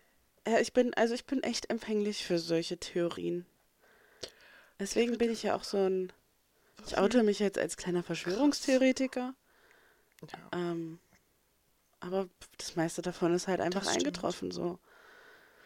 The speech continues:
Speaker 1: Es ist, äh, mein Freund nennt mich immer Aluhutträgerin.
Speaker 2: <laughs> Aluhut. Das erinnert mich an meine Nachbarin.
Speaker 1: Oh,
Speaker 2: Weißt
Speaker 1: die
Speaker 2: du noch?
Speaker 1: war, die war wirklich
Speaker 2: Der Balkon sieht einfach immer noch genauso aus. Ich bin da letztens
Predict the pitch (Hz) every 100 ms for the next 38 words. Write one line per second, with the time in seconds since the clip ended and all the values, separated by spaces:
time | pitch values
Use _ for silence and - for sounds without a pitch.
0 | - - - _ _ _ _ _ _ -
1 | 202 - - - 185 185 185 - - 185
2 | 185 - 185 185 190 185 180 - - 180
3 | 165 156 165 220 240 269 - 254 254 254
4 | 254 262 294 262 247 214 226 - - -
5 | - - 214 208 196 202 208 180 180 175
6 | 175 - - 190 180 185 - _ - -
7 | 285 269 - - 170 143 104 160 160 202
8 | 202 - 262 262 - 165 - 202 170 147
9 | - - - - - - 180 147 185 175
10 | 180 170 175 185 170 185 165 - 170 160
11 | 175 - 165 175 175 160 160